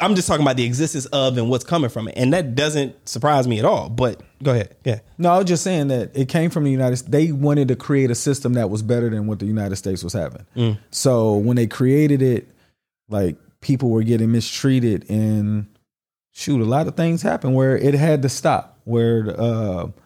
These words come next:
Speaker 2: w-, it was the ninety-two, ninety-one, ninety-two was the end of apartheid.
Speaker 1: When it ended.
Speaker 2: Yeah. So I'm saying, like,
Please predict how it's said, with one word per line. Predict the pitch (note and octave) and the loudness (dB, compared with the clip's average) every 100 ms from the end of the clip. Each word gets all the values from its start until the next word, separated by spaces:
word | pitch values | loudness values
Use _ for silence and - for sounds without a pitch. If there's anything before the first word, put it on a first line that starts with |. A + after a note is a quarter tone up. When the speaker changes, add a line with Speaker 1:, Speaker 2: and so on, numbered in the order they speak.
| _ _ _ _ | _ _ _ _
Speaker 2:
w-, | A2+ - | -12 -2
it | |
was | C3+ C#3+ | 0 0
the | C3+ | 0
ninety-two, | C3 C3+ D3+ D3+ - E3 F#3 F3 C3+ | 2 2 2 0 0 0 0 -6 -4
ninety-one, | C3 C3+ C3 B2+ - - A#2+ A#2+ B2+ C3 | -2 0 0 -4 -10 -10 -4 0 0 2
ninety-two | B2+ B2 A#2+ - | 0 0 -2 -2
was | A#2 | -2
the | G2 | -2
end | F#2 A2 | -2 -2
of | |
apartheid. | - G#2+ - A#2+ | -2 -4 0 2
Speaker 1:
When | A2+ | 2
it | G#2+ | 2
ended. | G#2 A2 - | 0 -6 -6
Speaker 2:
Yeah. | B2 A#2 D#2 - - - | 0 0 -2 -10 -20 -2
So | D3+ C3+ A2+ - | 2 2 0 0
I'm | C#3+ E3+ | 0 0
saying, | - D#3+ C#3+ C3 B2+ - _ _ | 0 0 0 -2 -4 -10 _ _
like, | C3 B2+ A#2+ - | -2 0 -2 -6